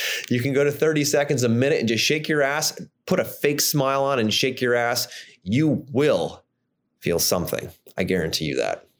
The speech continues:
So guys, hope you learned a lot today.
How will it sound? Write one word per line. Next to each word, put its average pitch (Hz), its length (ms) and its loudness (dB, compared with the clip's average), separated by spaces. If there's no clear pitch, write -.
So 117 300 0
guys, 127 480 0
hope 143 160 0
you 143 120 2
learned 131 160 4
a - 20 4
lot 120 220 2
today. 123 440 0